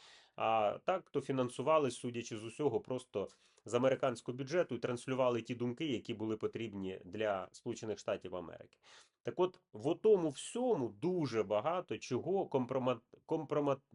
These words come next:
компрометуючого, е, чиновників і дуже багатьох чиновників в Україні. Тепер виникає питання. От у вас є компромат на когось. Що ви будете робити?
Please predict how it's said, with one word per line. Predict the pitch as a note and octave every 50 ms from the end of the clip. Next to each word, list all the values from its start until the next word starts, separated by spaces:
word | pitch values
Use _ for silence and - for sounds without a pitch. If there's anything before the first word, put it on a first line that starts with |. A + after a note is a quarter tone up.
| A#2 A#2+ B2+ C3+ -
компрометуючого, | _ E3+ E3 E3 F3+ E3 D#3 D3 C#3+ _ F#3 G3 G#3 F#3+ E3 C#3 - - C3+ G#2+ G2 G2 D#2 - - - - - - _ _ _ _ - A2+
е, | A2+ A2 G#2+ G#2 G#2 G2 G2 G2 F#2+ F#2+ F#2+ E2+ F2+ F#2 G2+ G2+
чиновників | - - D#3 D3+ D#3+ E3+ E3+ C3+ A2+ G2+ F2+ - - G2 F2
і | A2+
дуже | A2+ C3+ E3 C3+ D3 C#3
багатьох | - C3+ B2+ B2+ B2+ - D#3 C#3+ -
чиновників | - B2 A2+ A#2+ B2 A2+ A#2 A#2 - - A2
в | G2+ G2+
Україні. | G2 - G#2 G2 F2 D#2+ E2 - - _ _ _ _ - - _ B2+
Тепер | C3+ D3+ G3+ G#3+
виникає | F#3 D#3+ C#3+ C#3 D3 D3+ D3+
питання. | C#3 C3+ - - G#2 G2 - F2 G2
От | A#2+ A#2+ E3+
у |
вас | F3+ A3+ A#3+ A#3 -
є | E3 F3
компромат | - D#3+ C#3+ C3 C3 B2+ A#2+ C3 D3 D#3 -
на | - A#2 A2
когось. | _ - G2+ E2+ D2 D#2+ C#2+ - - _ _ _ _ _ _ _ _
Що | _ - - G#3
ви | A3+ G#3
будете | F3 E3+ - - C3+
робити? | B2+ B2 A2 F#2+ F#2 D#2+ - - - -